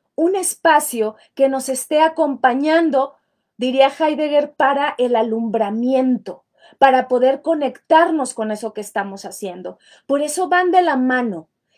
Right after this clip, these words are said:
Sí hay un espacio mental, psíquico, una estructura psíquica en donde necesitamos de un espacio,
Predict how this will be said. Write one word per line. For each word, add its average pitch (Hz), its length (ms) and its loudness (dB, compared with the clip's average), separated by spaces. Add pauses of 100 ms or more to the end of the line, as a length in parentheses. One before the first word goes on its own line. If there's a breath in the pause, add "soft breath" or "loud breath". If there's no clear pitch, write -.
(120)
Sí 370 280 4
hay 349 280 6
un 320 120 -2
espacio 254 560 0
mental, 226 720 0
psíquico, 269 720 -2
una 294 180 -2
estructura 311 720 -2
psíquica 247 680 -4 (300 soft breath)
en 277 220 2
donde 269 320 0
necesitamos 262 920 0
de 294 60 -8
un 269 120 -4
espacio, 240 640 -4